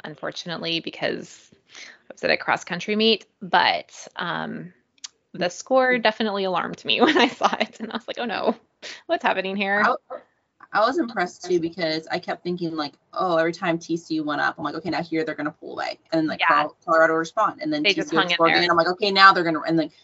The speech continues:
Speaker 2: Colorado came back, and I'm like, they, they just continually hung in the game and stayed around. And, yeah, we'll see. Everyone's talking about Travis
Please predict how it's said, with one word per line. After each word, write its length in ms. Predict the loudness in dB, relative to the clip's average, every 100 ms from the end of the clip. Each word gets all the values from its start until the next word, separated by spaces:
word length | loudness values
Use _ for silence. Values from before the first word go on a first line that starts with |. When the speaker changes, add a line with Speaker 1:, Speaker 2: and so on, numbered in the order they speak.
| _
Speaker 2:
Colorado 380 | 2 4 4 2
came 160 | 0 -2
back, 240 | 0 0
and 80 | -2
I'm 80 | -4
like, 180 | -6 -8 _ _ _ _ _ -12
they, 240 | -12 -12 _ _
they 180 | -2 0
just 420 | 0 -6 -18 -20 -14
continually 560 | -10 -8 -4 -2 0 -2 -2
hung 220 | -2 0
in 80 | -2
the 80 | -2
game 200 | -2 -4
and 120 | -6
stayed 280 | -10 -10 -6
around. 580 | -6 -4 -4 -4 -6 -8
And, 560 | -8 -6 -6 -6 -8 -14 _ _ _ _ _ _ -2
yeah, 160 | 0
we'll 160 | 2 0
see. 180 | 0 0
Everyone's 400 | 0 -2 -6 0
talking 240 | 0 0
about 240 | 0 0 0
Travis 360 | 0 0 0